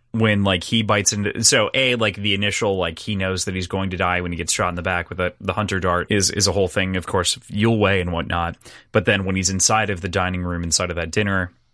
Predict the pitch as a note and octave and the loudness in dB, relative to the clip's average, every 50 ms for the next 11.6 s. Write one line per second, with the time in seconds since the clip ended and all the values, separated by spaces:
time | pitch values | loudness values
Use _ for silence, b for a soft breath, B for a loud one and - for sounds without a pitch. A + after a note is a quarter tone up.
0 | _ _ - - A#2 A2+ G#2 - - - - b b b b b b _ C#3 C#3+ | _ _ -8 -2 2 2 2 2 0 -4 -4 b b b b b b _ 2 4
1 | C#3+ B2+ A2+ - D#3 C#3 A#2+ G#2+ G#2 G#2 A2 - - B2 G#2 A2 G#2+ G#2 G2 - | 4 2 2 4 4 4 6 4 4 4 4 2 2 2 2 2 2 2 0 -2
2 | G2+ F2+ - G2+ - G#2+ G2+ G2+ F#2+ F#2 G2 F#2+ E2+ - - F#2+ F2+ F2 E2+ E2+ | -4 -2 -2 -2 0 0 2 2 2 2 0 0 -2 0 -2 -2 -2 -4 -6 -4
3 | - F#2+ F2+ F#2+ F#2 F2+ F2 E2+ - - A2+ G2+ F#2 E2+ E2 D#2+ - F#2 - - | -4 -4 -2 -2 -4 -4 -2 0 0 0 0 0 -2 -4 -6 -6 -6 -6 -4 -2
4 | G#2 F#2+ F#2 F2 C#2 - - - F#2 E2+ E2 E2 - - - G2 F#2 F2+ F2 F#2 | -2 -2 -2 -2 -4 -6 -6 -4 -4 -6 -6 -8 -6 -2 0 0 0 0 0 -2
5 | F2+ E2+ E2+ E2+ - - F2+ F2 E2 - - F#2 E2+ E2 E2+ F2+ F#2+ G2 F#2+ F#2+ | -2 -2 -4 -6 -8 -6 -6 -4 -2 -2 -4 -4 -4 -8 -6 -4 -2 -2 -2 -2
6 | F2+ F2 F2 E2+ B B B _ _ _ _ _ - - - B2+ G2+ F2 F2 E2 | -2 -4 -4 -6 B B B _ _ _ _ _ -10 -4 -4 -2 -2 -2 -4 -2
7 | - - B2 A2 G2 F#2 E2+ - F2+ F2 D#2+ E2 - F#2 F2 - _ - E2+ - | 0 0 0 0 0 -4 -4 -4 -4 -4 -4 -4 -6 -6 -8 -8 _ -2 0 0
8 | - A2 - - G#2+ A2 A2 A#2 C3+ D3 D#3 D3 A#2+ A#2+ B2 - - B2+ A#2 G#2+ | 0 0 -2 -6 -2 2 4 4 6 6 4 2 2 2 2 2 2 2 2 2
9 | G#2 G#2+ G2 F#2+ F2+ - G#2 G2 - - A2 G2+ F#2+ F#2 F#2 F2+ F2 E2+ F2 E2+ | 0 0 -2 -4 -4 -4 -4 -2 -2 0 0 2 2 2 2 0 0 -2 -4 -2
10 | - E2+ F2 F2 G#2+ B2 C#3 C3 A#2 G#2+ - G#2 G2 G2 F2 F#2 F#2 F2 - F#2 | -2 -4 -2 0 0 2 2 2 0 0 0 -2 -4 -4 -4 -4 -6 -4 -4 -4
11 | E2+ E2+ F2 F2 G2+ G#2+ G#2 F#2+ F2+ F2 E2+ E2+ | -4 -4 -2 0 0 0 2 2 0 0 0 -4